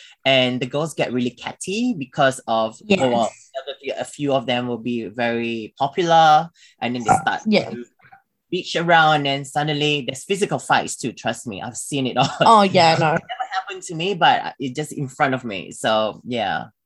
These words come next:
Speaker 1: it's
Speaker 2: Yeah.
Speaker 1: crazy. So you're lucky. It's
Speaker 2: Yeah.
Speaker 1: very rare for girl, every girls to get along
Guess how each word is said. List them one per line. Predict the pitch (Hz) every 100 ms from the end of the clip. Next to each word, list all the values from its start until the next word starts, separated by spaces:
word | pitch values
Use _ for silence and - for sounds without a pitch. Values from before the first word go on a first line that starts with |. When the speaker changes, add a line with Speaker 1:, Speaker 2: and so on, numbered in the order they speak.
| -
Speaker 1:
it's | 196
Speaker 2:
Yeah. | -
Speaker 1:
crazy. | - 120 - _ _ _ _ _ -
So | 226
you're | 180 233
lucky. | 233 254 - 143
It's |
Speaker 2:
Yeah. | - -
Speaker 1:
very | 151
rare | 165
for | - _ - _
girl, | - - -
every | 131 131 135
girls | 120 110 117
to | 113
get | 107
along | 92 107 98 87